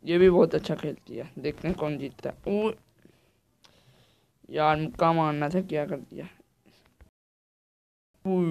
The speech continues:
बच गया यार, मुझे उल्टे से नहीं खेलना आता। देखते हैं, लगता है कि नहीं, नहीं लग रहा।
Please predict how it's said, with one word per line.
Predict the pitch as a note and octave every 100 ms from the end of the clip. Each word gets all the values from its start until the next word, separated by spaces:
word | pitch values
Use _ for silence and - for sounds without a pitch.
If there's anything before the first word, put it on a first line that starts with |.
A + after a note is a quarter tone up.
| D#3 D3 G2 - _ _ -
बच | D3+ -
गया | - C#3 - - - - - - _ _ - - - -
यार, | E3+ E3+
मुझे | F3+ F3+
उल्टे | E3+ D#3 E3+
से | E3
नहीं | E3+
खेलना | F#3 G3 F3+ C3
आता। | - - C#3+ - - -
देखते | D3+ - -
हैं, | D3+
लगता | D3+ - -
है | D3+
कि | D3
नहीं, | C#3 - -
नहीं | D3 D3
लग | C#3 -
रहा। | -